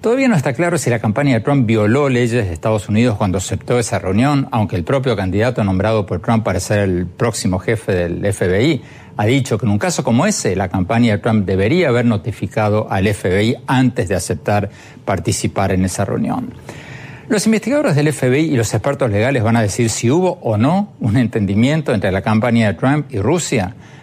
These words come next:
para ayudarle a Trump a ganar las elecciones. Pero lo que resulta difícil de entender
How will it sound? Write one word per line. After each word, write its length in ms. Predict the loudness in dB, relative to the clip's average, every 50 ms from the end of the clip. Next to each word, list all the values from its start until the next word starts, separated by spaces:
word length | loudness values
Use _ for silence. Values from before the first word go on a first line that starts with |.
| -14 -8 -4
para 160 | -2 0 0
ayudarle 540 | 0 2 2 2 2 2 2 2 0 -2 -2
a 120 | -4 -6
Trump 380 | -4 -2 0 0 2 0 -2 -4 -4
a 80 | -4 -2
ganar 400 | 0 2 2 2 2 0 -2 -4 -6
las 260 | -8 -6 -6 -4 -4
elecciones. 680 | -4 -4 -4 -4 -4 -4 -4 -4 -6 -8 -8 -10 -12 -16 -18 -18 -18 -18 -20 -20 -20 -20 -20 -14 -6
Pero 120 | -2 0 2
lo 120 | 2 2
que 80 | 0 -2
resulta 340 | -2 -2 -2 -2 -2 0 2
difícil 640 | 2 2 0 0 0 -2 -2 -2 -2 0 0 2
de 80 | 2 2
entender 580 | 0 0 0 0 2 2 2 0 0 -2 -6